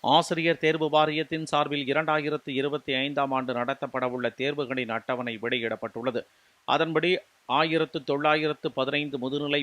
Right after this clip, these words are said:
பட்டதாரி ஆசிரியர்களை தேர்வு செய்வதற்கான அறிவிப்பு ஆகஸ்ட் மாதமும், ஆயிரத்து இருநூற்று ஐந்து பட்டதாரி ஆசிரியர்களை தேர்வு செய்யும் அறிவிப்பு செப்டம்பரிலும் வெளியிடப்படும் என அறிவிக்கப்பட்டுள்ளது.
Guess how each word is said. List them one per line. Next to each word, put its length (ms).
பட்டதாரி 520
ஆசிரியர்களை 680
தேர்வு 300
செய்வதற்கான 600
அறிவிப்பு 460
ஆகஸ்ட் 480
மாதமும், 500
ஆயிரத்து 560
இருநூற்று 420
ஐந்து 260
பட்டதாரி 540
ஆசிரியர்களை 640
தேர்வு 280
செய்யும் 360
அறிவிப்பு 480
செப்டம்பரிலும் 840
வெளியிடப்படும் 640
என 260
அறிவிக்கப்பட்டுள்ளது. 880